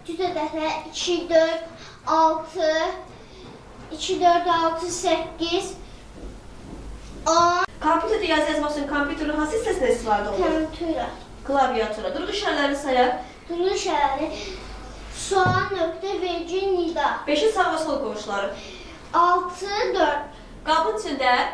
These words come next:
Speaker 2: dörd dənə alma, üç dənə portağal, iki dənə nar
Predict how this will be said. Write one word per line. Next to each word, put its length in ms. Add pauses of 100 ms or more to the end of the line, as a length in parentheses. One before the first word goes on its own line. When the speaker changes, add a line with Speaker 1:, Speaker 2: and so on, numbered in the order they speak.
(280)
Speaker 2:
dörd 240
dənə 240
alma, 400 (340)
üç 220
dənə 220
portağal, 800 (120)
iki 220
dənə 300
nar 580